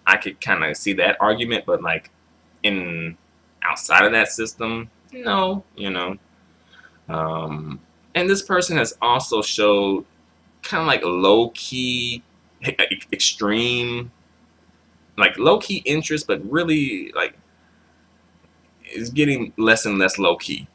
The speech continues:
but low-key interest in, like, white women as well, right? <clears throat> And, you know, it's not me bashing or, you know, trying to be, like, a, you know, just talking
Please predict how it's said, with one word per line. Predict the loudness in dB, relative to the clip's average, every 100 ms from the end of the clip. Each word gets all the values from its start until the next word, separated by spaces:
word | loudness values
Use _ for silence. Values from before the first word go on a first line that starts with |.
| _ _
but | 2 4
low-key | 6 4 2 -6 -4
interest | -2 -2 -2 -4 -4 -4
in, | -2
like, | 2 2 0 -6
white | 0 2 2
women | -4 -6 -8
as | -10 -6
well, | -6 -4 -8 -12 _ _ _ _ _ _ _ 0
right? | 2 2 -2 _ _ _ _ _ -8
<clears throat> | -6 -6 -10 -20 -20 -18 -18 _ -2
And, | 0
you | 2
know, | 2 2 0 -6 _ _ -4
it's | 0
not | 4 4
me | 2 0
bashing | 4 6 6 6 0 -2 -4 -10 _ -2
or, | -2 -2
you | -2
know, | 0 0 -2
trying | 0 0
to | 0
be, | -4 -6 -6
like, | -6 -4
a, | -6 -8 -16 _ _ -20 _ _ _
you | -6
know, | -4 -4 -8 -14 -20 _ _ -10
just | -8 -4
talking | 0 0 0 -8